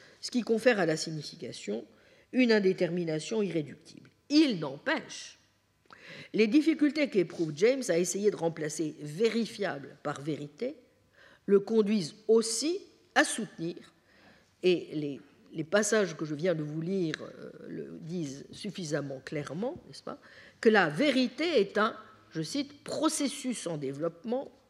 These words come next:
que rejoignent les vérités individuelles une fois qu'elles sont vérifiées »,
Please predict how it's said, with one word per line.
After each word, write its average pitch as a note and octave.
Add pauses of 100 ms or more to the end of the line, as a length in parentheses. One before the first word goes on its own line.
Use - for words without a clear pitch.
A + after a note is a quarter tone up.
(480)
que A#3
rejoignent C#4
les F#3
vérités D3+
individuelles F3 (340)
une D4
fois B3+
qu'elles D#3+
sont C3+
vérifiées », E3